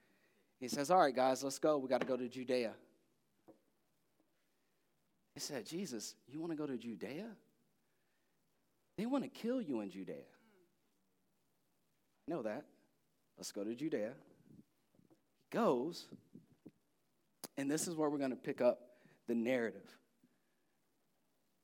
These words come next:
John eleven. Martha said, "Master, if you had been here, my brother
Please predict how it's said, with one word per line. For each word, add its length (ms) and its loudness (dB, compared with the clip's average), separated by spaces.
John 280 4
eleven. 440 2
Martha 380 4
said, 340 0
"Master, 600 0
if 180 -4
you 140 4
had 180 6
been 180 2
here, 280 -4
my 160 -4
brother 440 0